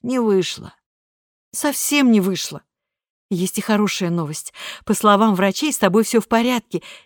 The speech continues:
если не считать переохлаждения и небольшого обезвоживания».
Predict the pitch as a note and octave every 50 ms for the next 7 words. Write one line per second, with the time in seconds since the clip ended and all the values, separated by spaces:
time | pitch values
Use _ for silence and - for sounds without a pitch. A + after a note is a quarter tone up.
0 | _ - A#3 E4+ E4 - B3 A3 G3+ G#3+ G3+ - G#3+ - A3 G#3 - - G#3 F3+
1 | F3+ E3+ - - F3+ F3+ E3+ E3 F3 A3+ A#3 G#3 F3+ E3 E3 E3 E3+ F3+ E3 F3
2 | F3 - - G#3 F3+ F3+ F3+ E3+ F3+ F#3 E3+ F3+ G3 G3 F3+ C#3+ D3+ D3 D3+ D3
3 | D3+ D3